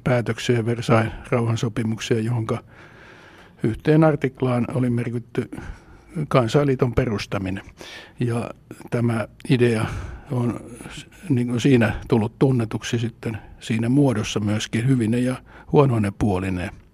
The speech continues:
että Y K pohjautuu samalle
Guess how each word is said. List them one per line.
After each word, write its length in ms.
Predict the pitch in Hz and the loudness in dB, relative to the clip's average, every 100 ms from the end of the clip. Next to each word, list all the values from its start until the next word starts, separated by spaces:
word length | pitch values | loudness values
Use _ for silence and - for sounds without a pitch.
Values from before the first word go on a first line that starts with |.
| - - - - | -20 -18 -18 -6
että 360 | 117 - 120 110 - - | -6 -2 -2 -2 -8 -4
Y 260 | 139 117 | 2 2
K 360 | 107 147 139 135 - - - - - - - - 170 160 160 - | 4 6 6 6 0 -4 -8 -12 -16 -20 -20 -14 -8 -2 0 4
pohjautuu 720 | 135 123 135 127 147 143 127 - - | 4 4 2 2 4 4 2 -4 -8
samalle 440 | - 123 120 135 | -4 -2 0 -2